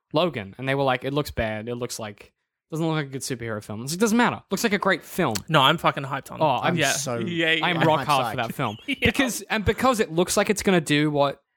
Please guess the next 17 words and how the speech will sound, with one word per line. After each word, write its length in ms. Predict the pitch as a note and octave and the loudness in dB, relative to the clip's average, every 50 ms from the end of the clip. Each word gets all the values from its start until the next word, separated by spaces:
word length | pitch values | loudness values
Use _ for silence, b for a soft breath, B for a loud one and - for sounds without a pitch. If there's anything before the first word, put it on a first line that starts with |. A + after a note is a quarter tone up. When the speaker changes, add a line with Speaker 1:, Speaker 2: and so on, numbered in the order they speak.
| _ _ - | _ _ -4
Speaker 1:
makes 240 | D#3 D3+ D3+ - - | -2 0 0 0 -2
a 60 | D#3 | -4
great 260 | - - C#3 C3 C3 - | -2 -2 -2 -2 -2 0
film, 220 | - G#3+ G#3+ E3 | 2 2 2 2
which 160 | D3 C#3 - | 0 -2 -6
is 160 | D#3 D3 C3 b b b b b b - | -6 -8 -8 b b b b b b -2
do 100 | E3 D#3 | -2 0
something 380 | - E3+ D#3 D#3+ D#3+ D3+ D3+ - | 0 0 -2 -2 -2 -4 -4 -2
like 160 | D3+ C3+ - | -4 -4 -2
tell 300 | - - D3 D3 D#3+ F3 | -2 -2 -2 -2 -2 -4
a 40 | D3 | -6
story 460 | - - D3+ C3+ C3+ C3 C3 C3+ B2+ | -6 -6 -6 -6 -6 -6 -6 -6 -6
in 80 | - C3+ | -8 -8
an 80 | C3+ C3 | -6 -6
authentic 400 | B2 B2 - C3+ B2 A#2 A#2+ A2 - | -6 -6 -6 -8 -10 -8 -10 -12 -12
way. 200 | A2+ A2 G2+ G2+ | -12 -12 -10 -6
Speaker 3:
Yeah. 180 | C3 B2+ A2 | -6 -6 -6